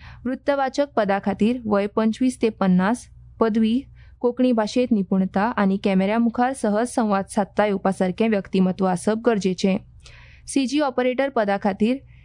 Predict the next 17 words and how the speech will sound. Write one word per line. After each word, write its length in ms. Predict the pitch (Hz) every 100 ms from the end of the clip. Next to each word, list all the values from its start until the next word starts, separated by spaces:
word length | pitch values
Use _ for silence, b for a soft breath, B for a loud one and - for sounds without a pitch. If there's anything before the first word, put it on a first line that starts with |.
| b b
एकवीस 460 | 247 226 277 277 -
ते 80 |
पन्नास 440 | 269 240 226 233 226
वर्सां 360 | 196 180 202 240 262
आनी 180 | 202 190
संगणक 480 | 196 202 202 208 247 -
प्रमाणपत्रा 640 | 220 202 196 196 190 180
सयत 280 | - 214 247 b b b
बारावी 420 | 220 220 220 247
उत्तीर्ण 460 | 269 233 - 220 202 226
गरजेचें. 540 | 226 202 190 196 190 - - B B B B
वेबसायट 420 | 233 226 - 285 285
सहाय्यक 400 | 294 269 254 277
पदा 220 | 233 208 202
खातीर 380 | 202 185 220 254 -
पदवी 300 | 208 208 226
सयत 360 | 214 208 240